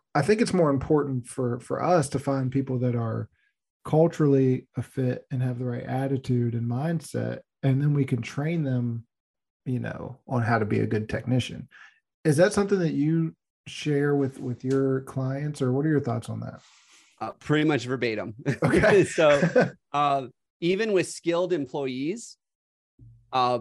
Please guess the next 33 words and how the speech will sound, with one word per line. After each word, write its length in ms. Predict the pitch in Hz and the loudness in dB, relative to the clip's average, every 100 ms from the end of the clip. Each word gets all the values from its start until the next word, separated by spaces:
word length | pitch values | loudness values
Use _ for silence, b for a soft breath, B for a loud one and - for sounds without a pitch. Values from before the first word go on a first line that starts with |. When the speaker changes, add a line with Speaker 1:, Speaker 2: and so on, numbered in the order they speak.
| 98 | -6
Speaker 2:
we 200 | - 139 | -4 0
don't 220 | 156 156 | 0 0
ever 200 | 131 131 | -2 -2
require 400 | 127 127 120 110 | -4 -4 -4 -4
resumes. 640 | 113 101 113 - - - - _ _ _ _ _ _ | -6 -10 -12 -16 -18 -20 -20 _ _ _ _ _ _
So 120 | - | -12
the 120 | 123 139 | -4 0
only 220 | 185 240 | 2 2
exception 420 | 214 185 160 175 | 0 -2 0 0
I 40 | 147 | 2
make 180 | 127 123 | 0 -2
to 60 | |
that 220 | 113 104 - | -6 -8 -8
is 140 | 139 | -4
if 140 | 156 135 | -2 -2
you 80 | 127 | -2
Speaker 1:
Uh. 40 | |
Speaker 2:
have 240 | 131 151 | -2 -2
to 100 | - | -4
verify 800 | 151 120 120 131 147 147 139 143 | -6 -2 0 0 -2 -2 -4 -4
some 340 | 143 - 127 139 | -8 -8 -4 -4
sort 300 | - 127 123 | -4 -4 -4
of 100 | 120 | -6
certification 1040 | - 110 - - 143 139 - 135 131 131 _ b b b | -8 -8 -10 -8 -6 -6 -4 -4 -4 -8 _ b b b
or 140 | - 131 | -6 -6
a 60 | |
certain 280 | 120 143 139 | -4 -2 0
amount 320 | 131 123 123 | 0 0 -2
of 140 | 117 107 | -4 -4
education 880 | 117 110 - 139 131 - 127 120 | -6 -6 -6 -4 -4 -4 -4 -4
or 80 | 107 | -6
experience. 400 | 104 - 143 135 | -10 -6 -4 -2
Like, 160 | 131 | -6